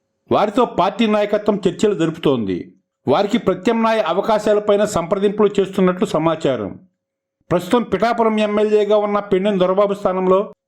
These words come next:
కాకినాడ ఎంపీ వంగ గీతకు నియోజకవర్గ ఇన్ఛార్జిగా బాధ్యతలు కేటాయింపు ఖాయమైంది. దీనికి సంబంధించి వంగ గీతకు జగన్ క్యాంపు కార్యాలయం నుంచి పిలుపు వచ్చింది.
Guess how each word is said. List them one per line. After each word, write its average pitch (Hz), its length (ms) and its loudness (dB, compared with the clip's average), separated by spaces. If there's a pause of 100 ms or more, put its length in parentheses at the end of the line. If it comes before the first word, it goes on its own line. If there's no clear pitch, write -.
(200)
కాకినాడ 220 460 -2
ఎంపీ 208 300 0
వంగ 185 300 2
గీతకు 208 420 0
నియోజకవర్గ 202 580 2
ఇన్ఛార్జిగా 185 560 2
బాధ్యతలు 185 520 0
కేటాయింపు 180 760 -2
ఖాయమైంది. 135 720 -2 (640)
దీనికి 214 280 2
సంబంధించి 226 600 0
వంగ 190 300 2
గీతకు 208 460 0
జగన్ 175 340 -2
క్యాంపు 196 320 -2
కార్యాలయం 190 540 0
నుంచి 185 260 0
పిలుపు 185 320 0
వచ్చింది. 113 720 -2